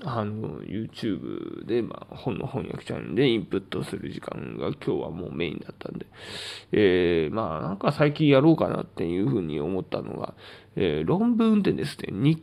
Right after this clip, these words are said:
記をつけるといいという、なんかそういう、えー、ことが発表されているんですよ。えー、なので、ちょっと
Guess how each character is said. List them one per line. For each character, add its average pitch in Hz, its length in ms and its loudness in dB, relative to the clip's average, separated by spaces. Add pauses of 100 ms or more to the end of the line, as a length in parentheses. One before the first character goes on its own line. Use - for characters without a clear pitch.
記 - 140 6
を 294 120 10
つ - 140 -4
け 262 120 6
る - 120 4
と - 120 -6
い 127 160 6
い - 80 -4
と - 80 0
い 78 140 -6
う、 87 320 -6 (180)
な 131 80 -2
ん - 60 -4
か - 260 -2
そ 180 180 10
う 170 60 10
い 170 180 8
う、 165 80 0 (440)
え 120 420 6
ー、 - 20 0
こ 139 160 2
と 131 160 2
が - 200 -2
発 - 220 -4 (100)
表 170 160 8
さ 160 100 4
れ 151 80 2
て - 220 2
い 127 420 6
る 135 140 6
ん 104 100 -4
で - 120 -8
す - 220 -12
よ。 - 140 -6 (460)
え 92 200 0
ー、 87 80 -4
な 85 80 -6
の 58 220 -10
で、 - 340 -8
ち - 60 -16
ょ - 20 -16 (280)
っ - 20 -8
と - 20 -8